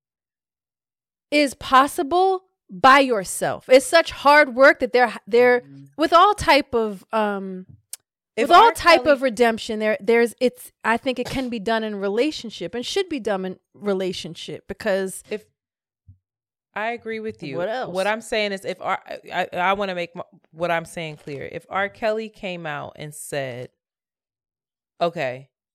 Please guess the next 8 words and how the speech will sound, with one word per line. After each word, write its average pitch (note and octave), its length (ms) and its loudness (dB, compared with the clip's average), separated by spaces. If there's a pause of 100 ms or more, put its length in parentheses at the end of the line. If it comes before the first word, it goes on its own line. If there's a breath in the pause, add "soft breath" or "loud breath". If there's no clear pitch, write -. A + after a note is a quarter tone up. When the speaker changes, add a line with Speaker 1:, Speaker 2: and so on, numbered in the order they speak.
(280)
Speaker 2:
I A3 140 4
did G3+ 240 -4
all D3 140 -2
that C#3 180 -6
shit. - 400 -16 (320)
It A3+ 160 -2
was F3+ 180 -8
terrible." C#3+ 760 -6